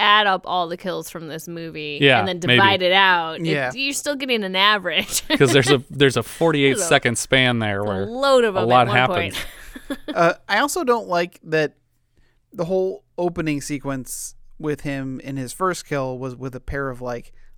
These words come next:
Speaker 3: large scissors.
Speaker 2: Right.
Speaker 3: And now he's switched to garden shears.
Speaker 2: Yeah, like, if,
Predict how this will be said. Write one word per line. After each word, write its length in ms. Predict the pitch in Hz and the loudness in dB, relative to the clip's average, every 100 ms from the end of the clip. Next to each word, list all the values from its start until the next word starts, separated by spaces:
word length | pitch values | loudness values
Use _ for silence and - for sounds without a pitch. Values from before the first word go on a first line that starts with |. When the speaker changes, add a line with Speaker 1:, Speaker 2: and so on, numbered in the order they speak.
| - | -8
Speaker 3:
large 400 | 143 139 131 - | -2 -2 -4 -10
scissors. 760 | - - 160 127 127 - - - _ _ | -14 -10 -8 -10 -14 -16 -20 -20 _ _
Speaker 2:
Right. 260 | 139 131 101 _ | 4 4 4 _
Speaker 3:
And 140 | 147 156 | -10 -4
now 160 | 156 | -2
he's 440 | 151 151 135 - - | -4 -10 -12 -12 -12
switched 520 | 160 156 - _ - | -10 -10 -12 _ -16
to 180 | 160 139 | -12 -12
garden 500 | 135 143 151 143 131 | -4 -4 -4 -8 -10
shears. 600 | - 139 110 87 - - | -10 -10 -10 -12 -16 -2
Speaker 2:
Yeah, 200 | 156 110 | 0 2
like, 200 | 127 139 | 2 2
if, 160 | 143 | 0